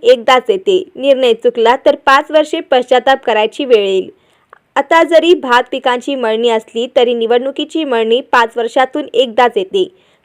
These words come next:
जाणीवपूर्वक निर्णय घ्या, निर्णय चुकला तर पाच वर्षे पश्चाताप करायची वेळ येईल. शेतामध्ये उत्कृष्ट पीक येण्यासाठी उत्तम बियाणे हेरून योग्य वेळी मशागत, पाणी द्यावे लागते, त्यावेळेस उत्पादन चांगले मिळते,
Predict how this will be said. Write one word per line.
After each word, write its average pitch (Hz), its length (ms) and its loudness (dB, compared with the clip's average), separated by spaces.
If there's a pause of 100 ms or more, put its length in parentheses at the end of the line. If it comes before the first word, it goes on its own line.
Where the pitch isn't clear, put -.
(140)
जाणीवपूर्वक 294 800 0
निर्णय 269 400 0
घ्या, 233 280 0 (300)
निर्णय 294 400 0
चुकला 233 420 -2
तर 294 200 0
पाच 285 360 0
वर्षे 311 280 -2
पश्चाताप 240 640 -2
करायची 220 400 -2
वेळ 226 200 4
येईल. 269 320 0 (260)
शेतामध्ये 269 580 0
उत्कृष्ट 330 440 0 (120)
पीक 311 160 -4
येण्यासाठी 285 500 -4
उत्तम 269 380 -4
बियाणे 240 400 0
हेरून 262 380 2 (800)
योग्य 320 400 2
वेळी 302 220 4
मशागत, 233 580 0 (160)
पाणी 262 260 -2
द्यावे 208 320 0
लागते, 202 400 -4 (280)
त्यावेळेस 233 500 4
उत्पादन 277 460 -2
चांगले 214 360 -2
मिळते, 196 420 -4